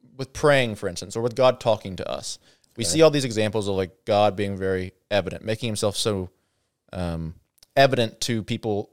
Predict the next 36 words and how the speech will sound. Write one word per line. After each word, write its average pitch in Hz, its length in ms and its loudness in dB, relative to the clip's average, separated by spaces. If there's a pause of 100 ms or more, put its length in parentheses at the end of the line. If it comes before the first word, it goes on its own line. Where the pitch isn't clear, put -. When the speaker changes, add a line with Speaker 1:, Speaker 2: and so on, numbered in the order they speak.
(320)
Speaker 1:
and, 104 200 -8
and 101 220 -8
different 104 280 -8
people 110 280 -8
throughout 98 240 -2
the 90 60 -8
Bible, 120 440 2 (600)
um, 95 300 -2
talking 113 420 2
to 101 60 -6
them 98 240 -4
literally 131 640 4
or 104 120 0
showing 98 340 -4
up 120 120 -2
somehow 101 500 0
or 92 100 -4
doing 101 260 -6
something 92 240 -10
miraculous. 90 640 -6 (380)
And 117 80 -4
we 135 60 4
don't 147 180 0
see 139 240 0
a 127 60 4
whole 120 140 2
lot 113 120 4
of 101 80 -2
that 101 140 -2
today. 98 600 -2 (480)
And 113 140 -6
so 127 100 0
in 147 240 -2
that 139 200 -2
same 113 380 -2
way, 117 480 4